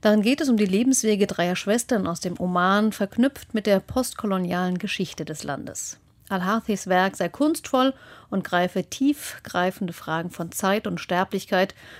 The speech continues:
sowie verstörende Aspekte unserer gemeinsamen Geschichte auf, urteilte die Jury. Ein Buch, das Kopf und Herz gleichermaßen gewinnt und es wert ist, darüber zu verweilen.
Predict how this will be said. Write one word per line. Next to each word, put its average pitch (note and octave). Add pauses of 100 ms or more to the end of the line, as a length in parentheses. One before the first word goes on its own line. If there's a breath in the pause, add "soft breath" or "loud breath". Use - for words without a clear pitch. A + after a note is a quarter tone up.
(120)
sowie G#3
verstörende A3+
Aspekte F#3
unserer F3
gemeinsamen E3
Geschichte -
auf, -
urteilte F3
die F#3+
Jury. G3 (400 loud breath)
Ein G#3
Buch, D4
das F#3
Kopf D4+
und G#3
Herz F3+
gleichermaßen F3
gewinnt G3+ (120)
und F3+
es F3
wert G#3
ist, -
darüber F3
zu -
verweilen. -